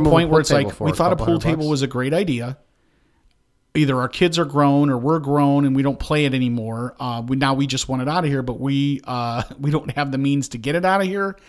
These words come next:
Speaker 2: We don't wanna have to deal with getting it out of here. So now you go over there and it's like, not only do you have to get it out, you have to make sure you don't damage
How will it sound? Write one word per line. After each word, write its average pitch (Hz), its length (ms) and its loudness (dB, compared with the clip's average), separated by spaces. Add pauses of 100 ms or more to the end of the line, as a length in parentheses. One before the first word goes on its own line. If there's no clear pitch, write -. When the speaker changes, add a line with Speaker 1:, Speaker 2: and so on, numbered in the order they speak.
(200)
Speaker 2:
We 151 100 4
don't 135 240 0
wanna 147 300 2
have 170 240 2
to 170 60 -2
deal 175 200 2
with 170 140 2
getting 170 200 -2
it 175 40 -2
out 170 160 0
of 170 80 0
here. 175 160 0 (260)
So - 140 -4
now 170 120 0
you 247 140 0
go 165 180 4
over 185 140 2
there 139 140 0
and 135 80 -2
it's 123 120 -8
like, 127 140 -6
not 180 200 -2
only 185 260 0
do 143 100 -2
you 143 100 2
have 135 140 -2
to 131 80 -6
get 123 160 -4
it 120 80 -8
out, 110 280 -10 (500)
you 180 100 2
have 202 100 2
to 202 60 2
make 185 160 0
sure - 140 -4
you 190 60 0
don't 151 220 0
damage 147 460 2